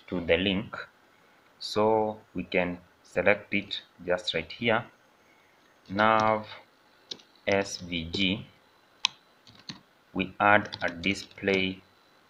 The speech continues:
of inline block, and this will make it visible.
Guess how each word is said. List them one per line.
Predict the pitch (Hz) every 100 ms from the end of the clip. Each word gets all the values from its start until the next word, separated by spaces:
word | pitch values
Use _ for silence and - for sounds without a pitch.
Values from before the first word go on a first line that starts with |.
| -
of | 87 90 123 - - - - _ - _ _ _ _ _ _ _ -
inline | 104 101 95 87 82
block, | 110 139 - - -
and | 87 87
this | 92 90
will | 87 85
make | 90 87
it | - -
visible. | 85 90 85 85 113